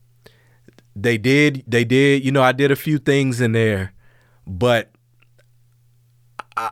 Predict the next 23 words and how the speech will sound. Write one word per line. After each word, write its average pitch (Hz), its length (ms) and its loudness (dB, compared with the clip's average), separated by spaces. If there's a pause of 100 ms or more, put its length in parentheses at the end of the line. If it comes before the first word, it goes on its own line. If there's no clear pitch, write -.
I'm, 120 280 -6
I'm 143 100 -4
not 196 140 0
even 208 140 -2
gonna 190 120 0
say 185 280 0
that 165 180 0
I 147 140 0
was 131 200 -2
a 101 100 -4
threat 143 520 -2
to 170 480 -2
their 156 380 0
leadership, 160 580 -2
but 123 160 -2
I 135 140 0
just 151 220 -8
think 165 200 -4
because, 135 680 -2 (580)
you 131 180 -2
know, 143 160 2
like, 120 320 -2 (1040)
aspirationally, 139 1200 -2